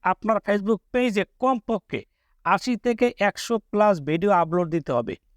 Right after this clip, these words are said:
আপনি যদি মনে করেন দশটা বিশটা আপলোড দিয়ে এরপর একটা অ্যাপ্লিকেশন করলেন, Facebook ভাই আপনাকে কিন্তু ads on reels সেটআপ দেবে না।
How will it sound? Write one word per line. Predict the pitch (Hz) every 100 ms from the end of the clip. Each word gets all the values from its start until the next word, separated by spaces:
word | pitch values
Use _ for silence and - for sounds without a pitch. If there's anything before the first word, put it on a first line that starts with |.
| _ _
আপনি | - 185 240
যদি | 233 240
মনে | 226 233
করেন | 233 208
দশটা | 220 - 226
বিশটা | 202 202 - 233
আপলোড | 202 185 233 214
দিয়ে | 226
এরপর | 226 208 202 220
একটা | 196 233
অ্যাপ্লিকেশন | 196 220 233 240 247 226
করলেন, | 240 190 139 _ _ _ -
Facebook | 196 190 233
ভাই | 196 226
আপনাকে | 190 190 202 214
কিন্তু | 202 214 233 214
ads | 185 165
on | 196
reels | 185 180
সেটআপ | - 180 185 -
দেবে | 196 175
না। | 127 92